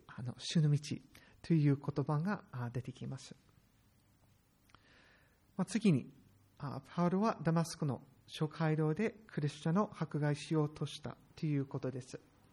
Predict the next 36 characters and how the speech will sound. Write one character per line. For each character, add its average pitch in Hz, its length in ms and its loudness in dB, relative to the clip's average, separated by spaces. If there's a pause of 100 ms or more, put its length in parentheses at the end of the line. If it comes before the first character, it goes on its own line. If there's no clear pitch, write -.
(1200)
ま 202 60 2
あ、 196 40 0
と - 160 4
い 233 60 12
う 226 100 10
の 160 140 6
は、 117 120 -2 (640)
ダ 160 120 4
マ 190 140 6
ス - 120 -4
コ 240 100 4
に 254 120 10
も 196 260 4
ク - 140 0
リ 175 100 4
ス - 120 -6
チ - 80 -2
ャ 180 40 2
ン 175 40 0
が 202 240 -2
い 165 80 -2
た - 180 -8 (300)
と 160 80 2
い 151 60 6
う 143 60 6
わ 139 120 2
け - 120 -12
で 127 120 -8
す。 - 180 -18 (1500)
ま 156 100 0
あ、 - 80 -14
ダ 165 120 6
マ 170 120 8
ス - 140 -8
カ 135 80 -2
ス - 200 -6